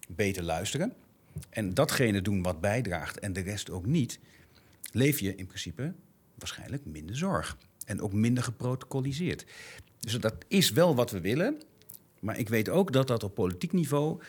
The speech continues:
bij veel mensen wordt gezien als het afnemen van zekerheden. Mensen kunnen nu nog rekenen op iets. Als dit en dit gebeurt, ik kwalificeer een Z Z P zoveel in de W L Z,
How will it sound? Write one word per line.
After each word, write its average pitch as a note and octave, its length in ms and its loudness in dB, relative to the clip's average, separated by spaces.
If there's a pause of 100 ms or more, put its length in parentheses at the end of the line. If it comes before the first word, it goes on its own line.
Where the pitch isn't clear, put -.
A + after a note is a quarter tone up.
(340)
bij F2+ 200 -4
veel C3 200 2
mensen C#3+ 340 2
wordt A#2+ 180 -4
gezien A2 360 -2
als G2+ 420 -4 (100)
het - 260 -10
afnemen A2 760 2
van F2+ 360 -4
zekerheden. D#2+ 800 -2 (280)
Mensen E2 260 -10
kunnen D#2 180 -8
nu C#3+ 80 2
nog C3+ 180 0
rekenen D3+ 440 2
op C#3 120 -2
iets. D#3+ 240 -2 (340)
Als - 160 -12
dit D3 180 4
en B2+ 60 6
dit B2+ 160 2
gebeurt, C3 500 0 (160)
ik - 160 -8
kwalificeer G2+ 640 -2 (320)
een F#2 140 -4
Z A2+ 100 0
Z A2 120 0 (100)
P G2+ 60 -2 (100)
zoveel A2 480 4
in F2+ 140 -6
de E2+ 80 -6
W D#2+ 180 -6
L F2 40 -4
Z, D#3 140 4